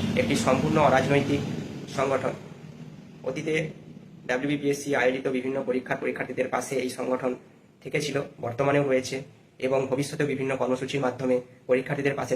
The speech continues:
থাকবে, যাতে ডাব্লিউবিপিএসসিতে স্বচ্ছতার সাথে অতি দ্রুত নিয়োগ প্রক্রিয়া হয়ে কর্মপ্রার্থীরা নিজেদের কর্মজগতে প্রবেশ করতে পারে। আগামীকাল যারা কলকাতা সন্নিহিত অঞ্চলে থাকেন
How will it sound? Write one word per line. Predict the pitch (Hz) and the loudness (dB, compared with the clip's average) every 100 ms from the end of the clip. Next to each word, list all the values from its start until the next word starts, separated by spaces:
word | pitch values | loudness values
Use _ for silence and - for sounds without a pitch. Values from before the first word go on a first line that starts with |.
| 127 | 0
থাকবে, | 123 117 - - - _ - | -2 -4 -8 -14 -20 _ -2
যাতে | 131 143 | 0 2
ডাব্লিউবিপিএসসিতে | 127 131 139 131 127 - 127 131 131 - - | 2 0 -2 0 0 -2 0 0 0 -8 -8
স্বচ্ছতার | 139 131 151 147 | -6 -2 -2 0
সাথে | 143 135 - | 0 0 -2
অতি | 123 127 127 | -2 -2 0
দ্রুত | 135 139 123 - - - | 0 2 2 0 -18 -2
নিয়োগ | 127 135 | 0 2
প্রক্রিয়া | 131 127 127 117 - | 0 0 0 0 0
হয়ে | 139 120 120 - - | 0 0 -4 -12 -2
কর্মপ্রার্থীরা | 127 135 123 - 123 | 0 2 0 2 0
নিজেদের | 123 123 123 | 0 0 0
কর্মজগতে | 127 123 120 131 160 - _ _ | 0 -2 -4 -6 -8 -16 _ _
প্রবেশ | 117 123 - | -2 -2 -4
করতে | 113 135 | -2 0
পারে। | 120 - - - _ _ _ _ _ _ _ _ _ _ | 0 -2 -10 -20 _ _ _ _ _ _ _ _ _ _
আগামীকাল | - 131 156 147 131 - - _ 139 | -4 -2 2 2 2 0 -12 _ -2
যারা | 127 127 | 0 2
কলকাতা | 131 135 139 139 | 2 2 2 2
সন্নিহিত | 127 127 131 127 | 2 0 0 -2
অঞ্চলে | 120 131 131 127 | -2 0 -2 -2
থাকেন | 117 | -4